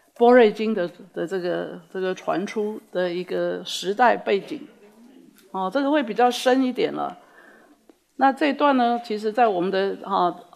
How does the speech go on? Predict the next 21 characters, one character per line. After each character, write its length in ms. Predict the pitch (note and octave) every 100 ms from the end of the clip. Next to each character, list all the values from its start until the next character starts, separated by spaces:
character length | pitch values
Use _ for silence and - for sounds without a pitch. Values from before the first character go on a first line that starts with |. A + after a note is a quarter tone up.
| -
在 160 | C4
我 80 | A3+
们 80 | G3+
大 160 | C4+
本 220 | A3 F3+ E3+
的 100 | F3+
讲 280 | F#3+ D#3+
义 180 | G#3+ G3+ - -
的 100 | -
第 180 | F3+ -
一 300 | G#3 G#3 A#3+
页， 180 | A#3+ - - - - - _ _ _ _
第 220 | - F#3+
一 40 | F#3+
页 220 | F3+ - _ _ _ _ _ _ _ _ _ _ _ _ _ _ _ _ _ _ _ _ _ _ _ _ _ _ -
的 100 | G3
著 320 | F#3+ D4 A3+
作 220 | F#3+ B3 - _ _ -
的 160 | G#3+ A3
那 120 | B3+
个 400 | A3 G#3 G3+